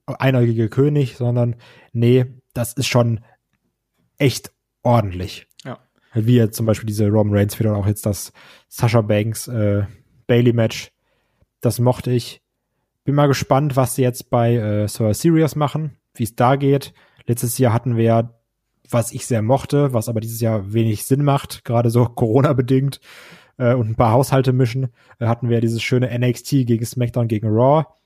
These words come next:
Speaker 1: Bin mal gespannt, wie sie es jetzt hier machen. Ähm, wird sich zeigen. Und auf jeden Fall ein paar Sachen dabei, die mich dazu bewegen, in den nächsten Wochen einzuschalten.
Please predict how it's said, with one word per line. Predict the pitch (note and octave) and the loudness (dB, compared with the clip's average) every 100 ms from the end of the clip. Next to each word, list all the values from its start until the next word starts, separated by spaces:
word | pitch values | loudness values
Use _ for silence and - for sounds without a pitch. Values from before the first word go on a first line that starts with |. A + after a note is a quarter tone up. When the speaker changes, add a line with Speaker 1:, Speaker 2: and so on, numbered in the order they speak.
| _ _ - | _ _ -10
Speaker 1:
Bin | - | -2
mal | B2 | 0
gespannt, | B2+ - B2+ | 0 0 -2
wie | A#2+ | -2
sie | A#2+ | -2
es | |
jetzt | A#2+ G#2 | -2 -4
hier | - E3 | 0 0
machen. | D#3 - E3+ F3 _ _ _ _ _ _ _ _ _ _ - | 2 0 -4 -8 _ _ _ _ _ _ _ _ _ _ -2
Ähm, | A#2 A2+ A2+ G2+ _ _ | 0 0 -4 -8 _ _
wird | C3 B2+ | -2 -2
sich | - | -4
zeigen. | - A#2+ B2+ C#3 C#3+ - _ _ _ _ _ _ _ _ _ _ _ _ _ _ | -2 0 2 0 -4 -8 _ _ _ _ _ _ _ _ _ _ _ _ _ _
Und | C#3+ D3 C#3+ - _ | -2 0 -4 -12 _
auf | C3 | -2
jeden | A#2 B2+ B2+ | 2 0 0
Fall | C3+ B2+ | 2 2
ein | B2 | 2
paar | C3 C3+ | 0 0
Sachen | C3 C#3 | -2 0
dabei, | C3+ B2+ B2 A#2+ B2 - _ _ _ _ _ _ _ _ - | 0 0 2 2 0 -4 _ _ _ _ _ _ _ _ -16
die | A#2+ | -4
mich | C3 | 0
dazu | B2 A#2 B2+ | 2 2 2
bewegen, | A#2+ A2 B2 B2+ | 2 4 2 0
in | B2+ | -2
den | A#2 A2+ | 0 0
nächsten | A2+ - A#2 | -2 -2 -4
Wochen | G#2+ G#2+ A#2 | 0 0 -2
einzuschalten. | G#2 A2 G#2+ - G2+ G2+ G#2+ G2+ - | -4 -6 -6 -2 -2 -2 -6 -10 -14